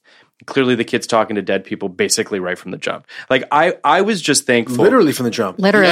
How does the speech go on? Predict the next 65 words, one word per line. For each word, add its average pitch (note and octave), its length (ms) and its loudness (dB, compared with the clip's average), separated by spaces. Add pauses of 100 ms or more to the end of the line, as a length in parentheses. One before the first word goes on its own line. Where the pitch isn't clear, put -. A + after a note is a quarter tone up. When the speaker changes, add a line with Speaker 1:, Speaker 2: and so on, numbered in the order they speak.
Speaker 1:
Yeah. D#3+ 60 2
Speaker 3:
That's F3 140 -2
what G#3 100 4
Speaker 2:
We G3 40 4
Speaker 3:
it F3+ 60 2
Speaker 2:
start G3 200 6
Speaker 3:
opens. F3 180 4
Speaker 2:
with D#3+ 160 4
him, D#3 220 4
Speaker 1:
Yeah. F3+ 160 0
Speaker 2:
with C#3 140 -2
him C#3+ 220 0
to G3+ 200 0
camera. E3+ 600 2 (420)
Speaker 1:
But A#2+ 100 -2
then E3 100 2
Speaker 2:
What F#3+ 40 2
Speaker 1:
he's D#3 120 2
talking C#3 360 0
to, A2+ 160 -6 (200)
like, G2+ 160 -2
breaking A#2 280 2
the F#2+ 60 -2
fourth - 260 -2
wall. G2+ 220 2
He's G#2 80 -10
basically E3 260 2
Speaker 3:
Yeah. D#3+ 80 4
Speaker 1:
talking D#3 240 0
Speaker 2:
That's - 80 -10
Speaker 1:
to A2 100 0
Speaker 2:
what G#2 60 4
I'm G2 60 2
Speaker 1:
us. - 40 0
Speaker 2:
saying. D#3+ 400 4
Speaker 1:
Yeah, - 80 0
Speaker 2:
Yeah, G2 60 -2
Speaker 1:
yeah, - 60 -6
Speaker 2:
to - 100 0
Speaker 1:
yeah. F#3+ 80 -2
Speaker 2:
camera. D#3 480 2 (1080)
I G#2+ 120 0
don't G#2 100 0
know G2 100 0
what F#2+ 80 -4
the - 60 -20
fuck - 180 -8
it - 80 -14
says. F#2 260 -10
We're G#2 120 0
not G2+ 180 0
the F#2+ 60 -10
ghosts, F#2 340 -8
so - 180 -6
that's G2+ 220 -6
not G2 140 -8
great. G2 240 -12 (440)
But, E3+ 380 6
um, D3 400 2
he C#3+ 160 6
is. B2 100 4
He's A2 140 -4
talking A#2+ 240 0
to C3 160 -2
camera. G2+ 440 -4